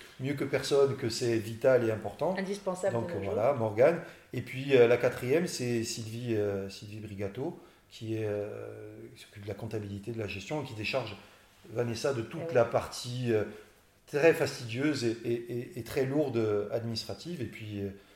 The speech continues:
Speaker 1: Marie, et, Marie, qui est la nou-, la future présidente, et, et moi, son futur, euh, vice-président.
Speaker 2: Très
Speaker 1: Voilà.
Speaker 2: belle équipe.
Speaker 1: Une belle équipe,
Speaker 2: Très belle
Speaker 1: euh,
Speaker 2: équipe.
Speaker 1: au service, euh, de l'esprit, et je dis pas de l'entreprise, de
Speaker 2: De
Speaker 1: l'esprit
Speaker 2: l'esprit
Speaker 1: d'entreprendre.
Speaker 2: d'entreprendre.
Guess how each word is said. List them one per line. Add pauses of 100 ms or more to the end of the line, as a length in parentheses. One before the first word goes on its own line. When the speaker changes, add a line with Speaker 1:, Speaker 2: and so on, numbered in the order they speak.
(160)
Speaker 1:
Marie,
et,
Marie,
qui
est
la
nou-, (120)
la
future
présidente, (540)
et, (120)
et
moi,
son
futur,
euh, (420)
vice-président. (160)
Speaker 2:
Très
Speaker 1:
Voilà.
Speaker 2:
belle
équipe. (200)
Speaker 1:
Une
belle
équipe,
Speaker 2:
Très
belle
Speaker 1:
euh,
Speaker 2:
équipe. (100)
Speaker 1:
au
service,
euh, (500)
de
l'esprit, (300)
et
je
dis
pas (420)
de
l'entreprise,
de
Speaker 2:
De
Speaker 1:
l'esprit
Speaker 2:
l'esprit
Speaker 1:
d'entreprendre.
Speaker 2:
d'entreprendre.